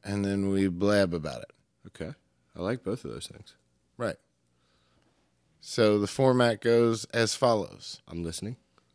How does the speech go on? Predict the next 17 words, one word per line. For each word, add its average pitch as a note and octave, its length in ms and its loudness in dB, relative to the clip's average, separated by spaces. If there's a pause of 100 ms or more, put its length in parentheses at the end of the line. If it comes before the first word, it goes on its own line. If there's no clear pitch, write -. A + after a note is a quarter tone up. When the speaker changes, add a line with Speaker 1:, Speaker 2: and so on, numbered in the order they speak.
Speaker 1:
We're, A1+ 420 -12
uh, G1+ 180 -12 (800)
we're G#2 240 -4
gonna G#2 880 2
not A2+ 300 2
hold C3 180 2
the B2 80 -6
people B2 260 -2
hostage. A2 680 2
Speaker 2:
Nope. F#2 220 -8 (960)
Speaker 1:
We're G#2+ 140 -6
gonna G#2 180 0
get A2+ 280 -2
to - 120 -8
the A#2 80 -2
strain. B2 540 2 (400)
Speaker 2:
Yeah. E2 180 -8